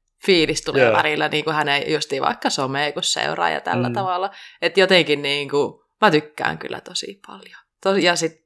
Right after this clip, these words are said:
Speaker 2: Joo,
Speaker 1: arvostettavaa.
Speaker 2: kyllä.
Speaker 1: Mitenkä
Speaker 2: Näin
Speaker 1: monta
Speaker 2: on.
Speaker 1: M M-mitalia hänelläkin on ja mitä kaikkea muita
Speaker 2: Niinpä.
Speaker 1: arvokisamitaleita, niin kova muija.
Speaker 2: Todellakin, todellakin. Ja se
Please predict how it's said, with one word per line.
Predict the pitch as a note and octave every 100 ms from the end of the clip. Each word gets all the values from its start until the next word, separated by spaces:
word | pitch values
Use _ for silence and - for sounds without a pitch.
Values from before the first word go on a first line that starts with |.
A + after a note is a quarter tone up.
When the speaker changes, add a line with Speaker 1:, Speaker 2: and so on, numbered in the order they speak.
| -
Speaker 2:
Joo, | A#2
Speaker 1:
arvostettavaa. | D3+ D3 G#3 - C#3 G#2+ D#3 D3 C#3+
Speaker 2:
kyllä. | - - - -
Speaker 1:
Mitenkä | D#3+ F#3 F#3+ E3+
Speaker 2:
Näin | D#3
Speaker 1:
monta | D3+ C3+
Speaker 2:
on. | D3+
Speaker 1:
M | -
M-mitalia | C#3+ D3 - - - E3 D3+ C#3+ C#3
hänelläkin | D3+ C#3+ - D#3 C#3 -
on | C#3 C3
ja | A#2 -
mitä | E3 D3+
kaikkea | - E3 - D3+
muita | D3 D3 C#3
Speaker 2:
Niinpä. | C#3+
Speaker 1:
arvokisamitaleita, | G#2+ A2+ A2 D#3 D#3 D#3 D3+ D3+ D3+ D3
niin | D#3 - - - - -
kova | - F#3 D#3
muija. | D3+ C#3 - - _ _ _ _ _ _ _
Speaker 2:
Todellakin, | A#2+ A#2 G#2 G2 G2+ - _ _
todellakin. | A#2+ G#2+ G2+ A2 - - - - _ _
Ja | B2 A#2 G#2+ G2 - - _ _ _ _ _
se | - C#3+ A#2 G#2+ G2+